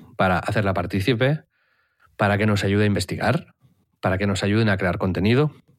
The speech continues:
para que nos ayudéis a promocionar los podcasts y usemos nuevos canales, nuevas fórmulas, nuevas maneras de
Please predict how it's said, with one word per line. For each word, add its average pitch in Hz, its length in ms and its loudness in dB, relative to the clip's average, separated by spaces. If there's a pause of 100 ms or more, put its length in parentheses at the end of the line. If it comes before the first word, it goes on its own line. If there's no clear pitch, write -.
(240)
para 90 240 -2
que 92 260 0
nos 95 180 -2
ayudéis 101 300 2
a 110 80 0
promocionar 98 760 0 (580)
los 107 160 -2
podcasts 127 580 -2 (340)
y 110 160 2
usemos 127 340 2
nuevos 127 240 2
canales, 92 560 -4
nuevas 110 260 2
fórmulas, 95 600 -2 (440)
nuevas 101 160 -2
maneras 101 580 0 (400)
de 92 440 -4